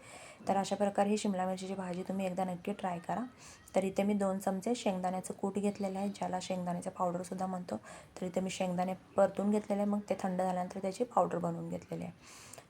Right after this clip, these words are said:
तर आता मी इथे ह्यामध्ये ना, एक वाटी पाणी ॲड केलेलं आहे, गरम पाणी थोडंसं, आणि वरून थोडीशी चवीनुसार मीठ, आणि तीन ते चार मिनटासाठी आपल्याला ही भाजी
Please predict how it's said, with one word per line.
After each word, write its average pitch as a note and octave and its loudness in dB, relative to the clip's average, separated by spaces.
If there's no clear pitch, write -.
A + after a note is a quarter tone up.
तर F#3 2
आता F#3 4
मी G3 2
इथे G3 2
ह्यामध्ये F#3+ 2
ना, G3+ 2
एक F3+ 0
वाटी F#3 2
पाणी F#3 0
ॲड G3+ 6
केलेलं G3+ 0
आहे, G3 0
गरम F3 0
पाणी F3+ -4
थोडंसं, F3+ -4
आणि F3+ 0
वरून F#3 2
थोडीशी F#3+ 0
चवीनुसार F3+ 0
मीठ, G3+ 0
आणि F#3+ -2
तीन G#3 4
ते A3 -2
चार G3+ 2
मिनटासाठी G3 -2
आपल्याला F#3+ -2
ही G3 -4
भाजी F#3 0